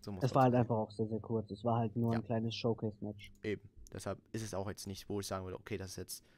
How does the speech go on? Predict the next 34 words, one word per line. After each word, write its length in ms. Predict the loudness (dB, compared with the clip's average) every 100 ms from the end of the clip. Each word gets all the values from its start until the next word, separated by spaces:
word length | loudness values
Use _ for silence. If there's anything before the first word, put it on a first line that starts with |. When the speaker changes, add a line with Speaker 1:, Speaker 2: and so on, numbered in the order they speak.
| _ _ -10
Speaker 1:
sehr 440 | -2 2 2 0 -4 -12
verwerflich 800 | -4 -4 0 0 0 -4 -8 -6
irgendwoher. 640 | -6 -6 -6 -6 -2 -2 -4 _ -20 -20 -20 -20 -20 -2
Und 720 | 0 2 0 -2 -4 -8 -18 -6
ja, 160 | -4 -4 -12 -12
deshalb 220 | -4 -2 -2 _ -12 -4
Takeover 260 | -2 -2
Brooklyn 300 | -2 -4 -4 -2
war 140 | -4
super, 380 | -4 -4 -4 -2
hat 140 | -4
nicht 120 | -6 -10
enttäuscht 480 | -6 -4 -4 -8 -12
und 320 | -8 -6 -8 -8
ich 180 | -8 -8
freue 260 | -6 -4 -4
mich 180 | -6
auf 140 | -10 -12
jeden 180 | -12 -10
Fall 340 | -10 -10 -12 -18 -20 -20 -20 -2
jetzt 200 | 0 0
mal 40 |
auf 80 | -4
den 120 | -2
SummerSlam, 500 | 0 0 -2 -2 -2
mal 120 | -2
sehen, 160 | -2 0
wie 40 |
er 160 | 0 0
wird, 320 | 0 -2 -6 -18 -20 -20 -8
ob 180 | -2 0
er 80 | 0
gut 280 | 0 -2 0
wird, 260 | 0 0